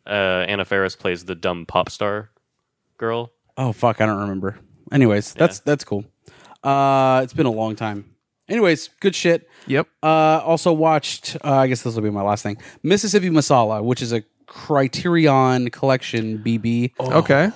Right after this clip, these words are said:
Speaker 2: Starring Denzel Washington.
Speaker 1: Oh.
Speaker 2: Uh, and it's about this girl, uh, who's, like,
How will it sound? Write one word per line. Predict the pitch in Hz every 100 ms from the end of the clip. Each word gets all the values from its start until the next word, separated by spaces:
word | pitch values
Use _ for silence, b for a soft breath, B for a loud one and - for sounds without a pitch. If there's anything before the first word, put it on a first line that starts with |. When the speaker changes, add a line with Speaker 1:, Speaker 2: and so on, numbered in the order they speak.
| -
Speaker 2:
Starring | - 156 147 139
Denzel | 143 139 131
Washington. | 160 170 175 156 160 151 147 -
Speaker 1:
Oh. | 147 127 113 - -
Speaker 2:
Uh, | 139 139 135
and | 139
it's | 131
about | 147
this | 143 127
girl, | - 160 151 139 139 135
uh, | 131 127 117 117 113 113
who's, | 139 143 147
like, | 139 127 -